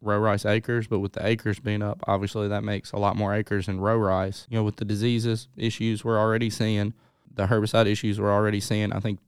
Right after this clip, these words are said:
those problems are gonna be worse in row rice because of the situations that they're in.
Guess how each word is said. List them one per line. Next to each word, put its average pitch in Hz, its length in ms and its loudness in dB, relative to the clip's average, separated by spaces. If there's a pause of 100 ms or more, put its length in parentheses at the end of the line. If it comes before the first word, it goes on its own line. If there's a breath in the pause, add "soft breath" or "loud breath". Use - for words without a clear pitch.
(160)
those 113 200 4
problems 107 460 2
are 104 40 0
gonna 104 140 0
be 101 140 -2
worse 110 400 2
in 104 100 0
row 110 140 4
rice 101 320 2
because 107 300 -2
of 95 40 -8
the 95 140 -4
situations 101 640 -2
that 98 200 -2
they're 98 180 -2
in. 110 360 0